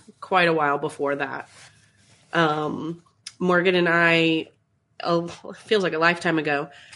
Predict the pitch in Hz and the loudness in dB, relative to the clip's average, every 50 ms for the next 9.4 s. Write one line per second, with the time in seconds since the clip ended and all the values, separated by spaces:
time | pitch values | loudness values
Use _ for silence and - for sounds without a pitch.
0 | - _ - 170 175 170 165 165 165 - 170 185 185 - - 202 190 180 180 175 | -20 _ 0 2 2 2 2 0 0 0 0 0 0 2 -2 -2 0 0 -4 -4
1 | - 185 180 180 175 165 165 165 160 165 165 - 165 151 156 165 170 175 165 156 | -2 0 2 2 2 4 2 0 0 0 -2 -4 -4 0 0 2 4 4 2 2
2 | 139 143 - - 151 131 110 113 139 170 226 226 - - - - - 175 160 156 | 0 -2 -4 -4 -4 -2 0 0 0 -2 -2 -6 -8 -14 -14 -6 -2 0 2 2
3 | 156 156 156 - 165 160 156 156 156 - 185 175 175 170 170 185 208 202 - - | 2 0 0 -2 0 -2 -2 0 0 -2 -2 0 2 0 2 0 -2 -2 -2 0
4 | 170 156 147 170 233 - - - - _ _ _ _ _ _ _ _ _ - _ | 2 2 2 2 0 -4 -12 -20 -20 _ _ _ _ _ _ _ _ _ -20 _
5 | _ 151 151 151 151 151 - - - - - - - 185 170 170 170 - 160 165 | _ -4 -2 -2 -2 -4 -6 -8 -8 -4 -2 0 2 4 4 4 2 2 0 -2
6 | 160 160 - - - 165 151 - 160 151 151 156 156 - 160 156 160 156 151 - | -2 -2 -8 -6 -4 -4 -2 0 0 0 2 0 0 0 0 0 0 -2 -4 -6
7 | - - 151 147 - - 160 - - 151 151 143 147 156 180 135 120 - - 160 | -6 -4 -4 -4 -4 -6 -8 -6 -2 0 0 2 2 2 0 -2 -4 -4 -2 0
8 | 151 147 143 143 143 143 - - 170 160 151 147 151 151 151 151 156 160 170 156 | 2 2 2 0 0 -2 -4 -4 -2 0 0 0 0 0 -2 -2 -4 -4 -2 0
9 | 151 147 147 143 147 151 156 - | 2 4 6 6 4 4 0 -6